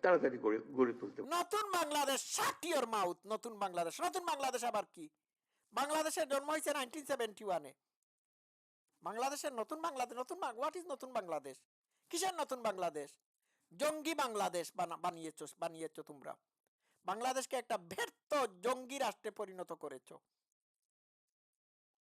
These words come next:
Speaker 2: লজ্জা হয় না বেহায়া, নির্লজ্জ কোথাকার? থু,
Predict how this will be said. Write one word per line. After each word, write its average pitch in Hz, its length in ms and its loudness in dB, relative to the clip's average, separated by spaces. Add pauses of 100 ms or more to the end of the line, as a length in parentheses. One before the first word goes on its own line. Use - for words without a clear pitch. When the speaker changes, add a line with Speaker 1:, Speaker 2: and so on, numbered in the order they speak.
(320)
Speaker 2:
লজ্জা 226 460 0
হয় 302 220 4
না 277 140 2
বেহায়া, 240 520 4 (520)
নির্লজ্জ 240 480 -2
কোথাকার? 233 520 2 (1500)
থু, 523 180 2